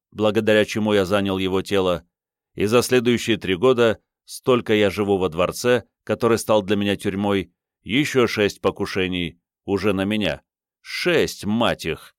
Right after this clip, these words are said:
Хорошо, что удалось обойтись лишь лёгкими травмами и ранениями.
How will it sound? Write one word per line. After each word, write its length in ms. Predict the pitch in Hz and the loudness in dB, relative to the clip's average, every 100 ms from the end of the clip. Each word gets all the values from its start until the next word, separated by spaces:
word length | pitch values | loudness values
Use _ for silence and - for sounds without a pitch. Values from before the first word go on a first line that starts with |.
| _ _ _ _ | _ _ _ _
Хорошо, 460 | - 87 107 135 127 | -4 0 2 4 2
что 180 | - 131 | 4 2
удалось 380 | 123 123 117 | 4 2 2
обойтись 640 | 117 110 110 - 123 - - _ | 0 0 0 0 -4 -4 -12 _
лишь 320 | - 120 113 120 | -2 0 0 2
лёгкими 420 | 123 104 113 110 | 0 0 -2 -2
травмами 520 | 110 113 101 104 104 | 2 2 2 -2 0
и 80 | 101 | 0
ранениями. 760 | 104 113 95 80 76 71 69 | 0 0 -4 -6 -8 -10 -14